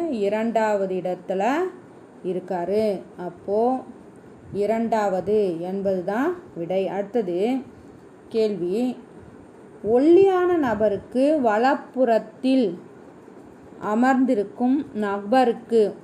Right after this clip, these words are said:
ஒல்லியான நபருக்கு வலப்புறத்துல அமர்ந்திருக்கிறவருக்கு எந்த பண்பு இருக்கு? ஒல்லியான நபருக்கு வலப்புறத்துல யார் இருக்காங்க?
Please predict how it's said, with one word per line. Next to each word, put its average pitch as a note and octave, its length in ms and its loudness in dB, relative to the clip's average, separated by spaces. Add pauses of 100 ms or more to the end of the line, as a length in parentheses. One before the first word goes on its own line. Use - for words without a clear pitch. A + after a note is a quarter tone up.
(120)
ஒல்லியான C#4 560 2
நபருக்கு A3+ 540 -2 (160)
வலப்புறத்துல A#3 840 2 (180)
அமர்ந்திருக்கிறவருக்கு G#3 880 -2 (200)
எந்த C4+ 280 2 (160)
பண்பு G3+ 400 -2
இருக்கு? F#3+ 320 -4 (800)
ஒல்லியான E4+ 540 4
நபருக்கு A#3+ 400 -2 (100)
வலப்புறத்துல A3 800 0 (1800)
யார் B3+ 320 2
இருக்காங்க? G#3+ 420 -2